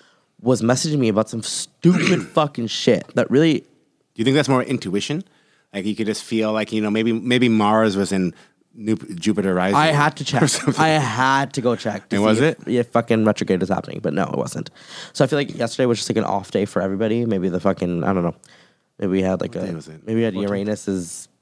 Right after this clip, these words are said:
Speaker 1: rings too close to the fucking Pluto.
Speaker 2: Yeah, here we go.
Speaker 1: Don't
Speaker 2: Yeah.
Speaker 1: start with me.
Speaker 2: <laughs>
Speaker 1: Don't start with me.
Speaker 2: But you, either way, you felt something was off.
Speaker 1: Yeah, because I'm like, people are just, like, putting, like, it, it, it's just,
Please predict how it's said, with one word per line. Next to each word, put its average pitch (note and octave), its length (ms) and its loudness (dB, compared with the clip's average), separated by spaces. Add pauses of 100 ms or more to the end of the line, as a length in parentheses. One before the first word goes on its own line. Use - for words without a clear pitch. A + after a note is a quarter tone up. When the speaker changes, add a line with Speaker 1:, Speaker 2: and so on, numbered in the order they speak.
(160)
Speaker 1:
rings - 600 -6
too - 140 -4
close - 340 -6
to - 60 -6
the - 100 -6
fucking - 520 -10 (300)
Pluto. D#2+ 320 -8
Speaker 2:
Yeah, C#2+ 200 -10
here E2 180 -10
we E2 80 -8
go. D#2 140 -8 (1500)
Speaker 1:
Don't A2 160 2
Speaker 2:
Yeah. A#2 80 2
Speaker 1:
start G#2+ 140 0
with C3+ 360 2
me. C3+ 260 -2
Speaker 2:
<laughs> - 80 -14
Speaker 1:
Don't A2+ 180 2
start G#2+ 220 0
with G2+ 80 -2
me. F#2+ 100 -2
Speaker 2:
But C3 100 2
you, C#3 320 2
either E3 220 6
way, C#3+ 400 2 (160)
you A2+ 260 4
felt A2+ 360 0
something G2+ 300 -2
was F2 100 -6
off. - 240 -12
Speaker 1:
Yeah, A#4 360 -4
because A3 260 -4
I'm A3 100 0
like, G3+ 300 2
people F#3+ 380 -2
are C4+ 100 2
just, A3+ 220 -4
like, D3 400 0 (920)
putting, D3+ 300 2 (480)
like, C#3 260 -2
it, - 160 -6
it, - 60 -6
it's C#3 380 -4
just, C3+ 180 -4